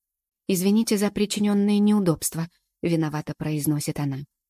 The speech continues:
«Мы уже вызвали мастера, он в пути. Пробки проверьте», требую я. «Уверена, у вас просто выбило пробки». В темноте нас провожают до ячеек, где мы оставили телефоны. Дрожащими руками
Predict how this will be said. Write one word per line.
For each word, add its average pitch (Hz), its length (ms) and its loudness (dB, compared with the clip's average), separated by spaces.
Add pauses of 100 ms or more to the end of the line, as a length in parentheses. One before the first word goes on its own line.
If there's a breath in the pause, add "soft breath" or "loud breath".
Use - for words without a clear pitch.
(360)
«Мы 214 180 4
уже 214 160 0
вызвали 160 340 -2
мастера, 156 520 -2
он 226 120 2
в - 100 -6
пути. 160 360 -2 (380)
Пробки 170 340 0
проверьте», 185 560 0 (240)
требую 151 400 0
я. 147 160 -4 (580)
«Уверена, 180 500 6
у 170 40 4
вас 196 240 2
просто 226 360 0
выбило 220 380 4
пробки». 170 560 2 (1000)
В - 80 -20
темноте 190 480 6
нас 233 240 2
провожают 196 560 -2
до 185 80 2
ячеек, 165 680 -2
где 170 220 0
мы 180 200 0
оставили 170 440 -4
телефоны. 143 580 -8 (1120)
Дрожащими 170 640 4
руками 170 460 0